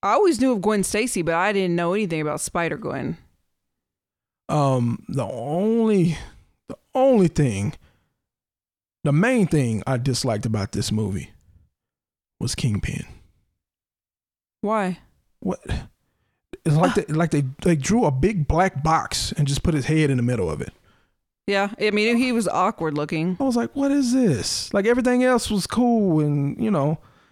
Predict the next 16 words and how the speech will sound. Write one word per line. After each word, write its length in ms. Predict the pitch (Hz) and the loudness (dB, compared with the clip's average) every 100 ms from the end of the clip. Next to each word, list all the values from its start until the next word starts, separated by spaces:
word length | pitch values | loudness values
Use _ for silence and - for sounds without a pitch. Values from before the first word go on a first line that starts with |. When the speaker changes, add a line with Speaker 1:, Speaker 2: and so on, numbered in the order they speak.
| _ _ _ | _ _ _
Speaker 2:
matched 560 | - 160 185 208 - - | -2 2 0 0 -4 -2
and 200 | 147 135 | -2 0
was 160 | 131 | -2
normal-ish 1000 | 131 165 202 202 123 110 - 147 120 - | 0 2 2 2 0 -2 -6 -4 -4 -4
looking, 480 | - 143 127 107 - - | -2 -2 0 -2 -4 -4
right? 280 | 143 185 - | 0 0 0
And 140 | 165 | 0
then 100 | 170 | 0
you 80 | 180 | 2
got 180 | 196 165 | 2 2
him 260 | 185 214 190 | 2 2 0
looking 420 | 185 175 170 - - | 0 -2 -2 -6 -10
silly. 360 | - - 131 120 - _ _ _ _ _ _ - | -8 -4 -4 -6 -12 _ _ _ _ _ _ -2
He 60 | |
looked 160 | 247 302 | -2 0
silly. 380 | 370 190 - | 0 0 -4